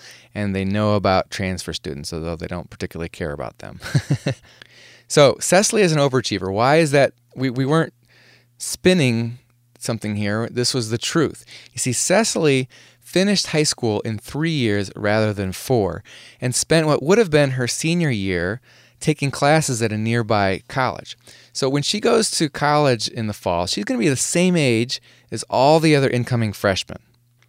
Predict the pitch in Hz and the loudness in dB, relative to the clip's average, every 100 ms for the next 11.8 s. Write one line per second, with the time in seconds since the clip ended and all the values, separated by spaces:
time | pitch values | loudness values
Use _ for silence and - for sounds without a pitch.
0 | - - - 160 156 180 156 147 165 160 | -20 -14 -4 -2 0 0 0 2 2 2
1 | - 175 190 131 120 117 120 123 117 120 | 2 0 2 2 2 2 4 4 2 -2
2 | 113 123 - 117 113 113 104 110 117 113 | -2 -2 -4 -2 0 0 0 0 0 -2
3 | - - - - 107 104 - 180 185 117 | -6 -18 -20 -12 -4 -2 0 0 2 2
4 | 110 110 117 117 - - - - 117 123 | 2 0 0 -2 -6 -18 -18 -4 0 0
5 | 107 107 110 107 104 - - 120 117 110 | 0 -2 0 0 -2 -6 -6 -4 -2 -4
6 | - 117 117 107 123 135 110 139 151 120 | -8 -6 -4 -2 -2 -2 -4 -4 -2 0
7 | 104 107 104 110 - - 98 107 104 101 | -2 -6 -4 -4 -4 -2 -2 -2 -4 -2
8 | 101 110 120 - 170 180 95 - 76 69 | -2 -2 -6 -6 -4 -2 -2 -4 -6 -8
9 | - - - _ _ - 127 - 175 - | -10 -14 -16 _ _ -10 -4 -2 -2 0
10 | 120 143 143 123 113 123 135 127 120 104 | 2 2 2 0 2 2 2 0 -4 -2
11 | 139 165 - 104 120 - 101 | -2 -4 -6 -6 -6 -6 -8